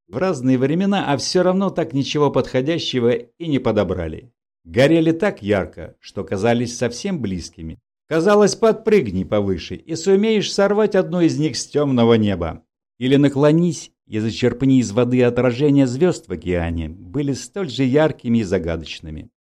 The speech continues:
Дул легкий бриз, море слегка волновалось, воздух был свеж и прохладен,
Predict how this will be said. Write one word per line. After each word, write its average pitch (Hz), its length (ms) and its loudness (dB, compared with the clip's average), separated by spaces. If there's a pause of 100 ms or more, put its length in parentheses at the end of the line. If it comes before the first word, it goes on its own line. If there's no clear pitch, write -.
(160)
Дул 95 260 -2
легкий 139 440 0
бриз, 95 420 -8 (320)
море 175 320 2
слегка 123 480 2
волновалось, 107 840 2 (160)
воздух 123 460 0
был 135 140 -2
свеж 156 500 -4
и 104 80 -16
прохладен, 104 760 -4